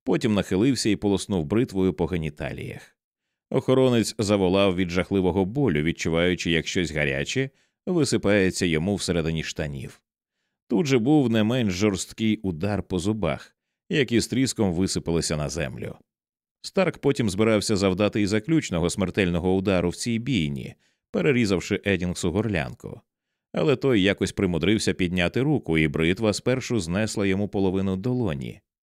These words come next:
Едінгс упав навколішки, відкривши шию ззаду. Тепер Старк нарешті спокійно зміг довершити розпочате. Лезо бритви глибоко і точно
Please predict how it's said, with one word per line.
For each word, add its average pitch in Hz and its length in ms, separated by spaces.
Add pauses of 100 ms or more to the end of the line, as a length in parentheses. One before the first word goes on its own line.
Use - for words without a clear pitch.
(440)
Едінгс 107 540
упав 95 340
навколішки, 98 720
відкривши 87 500
шию 80 360
ззаду. 76 600 (600)
Тепер 170 340
Старк 117 340
нарешті 90 420
спокійно 101 520
зміг 82 420
довершити 87 600
розпочате. - 760 (600)
Лезо 85 360
бритви 98 400
глибоко 101 540
і 82 80
точно 107 580